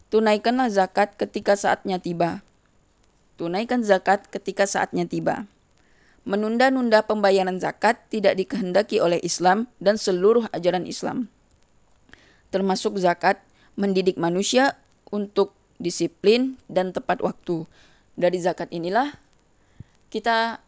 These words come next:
bisa menilai di mana letak disiplin kita itu, tepat waktu kita itu gimana gitu. Nah, mulai dari zakat ini gitu. Syarat wajib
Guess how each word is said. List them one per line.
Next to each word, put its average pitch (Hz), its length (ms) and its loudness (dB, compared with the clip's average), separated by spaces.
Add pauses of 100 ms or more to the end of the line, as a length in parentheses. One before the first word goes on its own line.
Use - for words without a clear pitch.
(840)
bisa 208 320 -2
menilai 202 480 2 (240)
di 190 160 -6
mana 202 240 0
letak 196 240 0 (240)
disiplin 185 480 -4
kita 180 240 -2
itu, 170 240 -8 (400)
tepat 185 240 -2
waktu 180 240 -4
kita 180 240 -4
itu - 160 -6
gimana 185 320 -2
gitu. 175 320 -8 (920)
Nah, 165 240 -6
mulai 180 240 0
dari 202 480 0
zakat 185 400 -6
ini 190 320 -8
gitu. - 80 -20 (2750)
Syarat 220 560 4
wajib 196 400 2